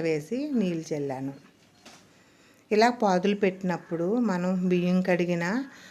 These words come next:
కుడితి వేసుకుంటే చాలా బాగా వస్తాయి. నేను మా ఇంటి దగ్గర, అమ్మ వాళ్ళ దగ్గర అయితే ఫస్ట్ ఇలాగే పాదులు అవి పెట్టేదాన్ని. బాగా ఇంట్రెస్ట్ నాకు.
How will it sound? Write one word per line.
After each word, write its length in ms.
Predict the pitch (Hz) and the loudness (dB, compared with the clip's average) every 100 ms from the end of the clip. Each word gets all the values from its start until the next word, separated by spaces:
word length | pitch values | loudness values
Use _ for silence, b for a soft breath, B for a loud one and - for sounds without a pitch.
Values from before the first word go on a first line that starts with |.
| B - 196 | B -6 -2
కుడితి 300 | 180 185 190 | 0 0 0
వేసుకుంటే 580 | 170 - - 170 165 196 233 226 | 0 -4 -8 -8 -4 -4 -4 -2
చాలా 260 | 190 170 170 175 | 0 2 0 0
బాగా 180 | 156 160 170 | 0 0 -2
వస్తాయి. 500 | 175 - 156 156 226 285 - B B B B B B _ _ _ _ _ - - 196 | -4 -4 -2 0 -2 -4 -8 B B B B B B _ _ _ _ _ -20 -4 2
నేను 220 | 185 190 202 | 4 4 2
మా 60 | 190 180 | 2 0
ఇంటి 180 | 170 170 | 0 2
దగ్గర, 260 | 170 170 170 185 269 269 _ - 180 | 2 2 -2 -2 -4 -8 _ -10 -2
అమ్మ 180 | 180 175 | 0 2
వాళ్ళ 160 | 175 170 | 2 0
దగ్గర 160 | 165 160 | -2 -2
అయితే 140 | 151 190 | -4 -2
ఫస్ట్ 320 | 190 156 - 175 175 | -2 -4 -4 -2 0
ఇలాగే 280 | 165 160 180 180 | -2 -4 -4 -2
పాదులు 300 | 156 160 160 | -2 -2 -2
అవి 100 | 170 180 | -2 -4
పెట్టేదాన్ని. 540 | 160 175 160 160 160 180 165 | -4 -6 -8 -8 -6 -4 -4
బాగా 280 | 156 160 175 | -4 -2 -2
ఇంట్రెస్ట్ 400 | 156 160 156 - 165 | -4 -6 -8 -8 -8
నాకు. 280 | 143 - | -8 -4